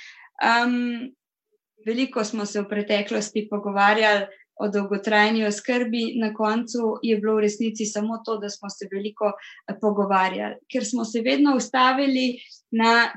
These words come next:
tisti točki, ko se je reklo, ampak, ne, sto dvajset milijonov, kolikor je bilo ocenjenega dodatnega potrebnega denarja, če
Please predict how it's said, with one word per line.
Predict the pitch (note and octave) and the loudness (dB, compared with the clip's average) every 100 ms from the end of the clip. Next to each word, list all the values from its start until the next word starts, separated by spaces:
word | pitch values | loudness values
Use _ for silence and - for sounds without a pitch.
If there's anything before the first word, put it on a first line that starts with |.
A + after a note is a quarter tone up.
| - | 0
tisti | C4+ - C4+ - | 0 2 -2 0
točki, | C4 B3+ - - C4 | 4 4 2 0 0
ko | C4+ B3 | 2 0
se | - C4+ | 2 2
je | B3 | 4
reklo, | A3+ A#3+ A#3+ C4+ B3+ B3+ - | 4 2 0 -2 0 0 2
ampak, | C4+ D4+ D4+ C#4 C4+ - _ _ _ _ - | 2 2 2 0 0 -10 _ _ _ _ -8
ne, | G#3+ A3 B3 | -6 -2 -4
sto | B3 - C4 | -4 -4 -2
dvajset | A3+ B3+ B3+ C4+ | 0 0 0 0
milijonov, | B3 A3+ A3 A#3 C#4+ C#4+ B3 | 0 2 2 4 6 4 2
kolikor | - B3+ A#3+ A3 A3+ | -2 -2 -2 -2 0
je | A3 G#3 | 2 0
bilo | G3+ A#3 C4 C4+ | 0 2 4 4
ocenjenega | G#3+ - B3+ B3 A#3 A3 G#3+ G#3+ | 0 2 4 4 2 0 0 0
dodatnega | G#3 G#3 A3 A3+ B3 A3+ G#3 G#3 | 0 4 4 4 0 -2 -2 -2
potrebnega | G#3 A3+ A3+ A3+ G#3 G#3 | -6 -4 -6 -6 -4 -4
denarja, | G3+ G#3 A3 A#3 A3 | -2 0 2 0 -4
če | - | -4